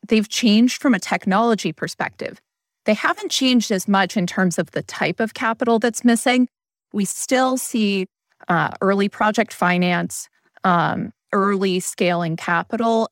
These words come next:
at the intersection of software and hardware in particular to be a gap.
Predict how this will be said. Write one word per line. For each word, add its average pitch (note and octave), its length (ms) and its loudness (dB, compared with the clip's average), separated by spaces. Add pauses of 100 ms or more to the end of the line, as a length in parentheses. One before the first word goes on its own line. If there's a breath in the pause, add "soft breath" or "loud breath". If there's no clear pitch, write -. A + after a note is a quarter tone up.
at F3+ 160 -4
the D#3 120 -8
intersection F#3 800 -2
of E3 220 -8
software - 440 -4
and - 120 -10
hardware G3+ 640 0
in E3 120 -2
particular E3+ 800 0 (480)
to A#3+ 140 0
be G3 200 2
a F3 60 2
gap. - 420 -4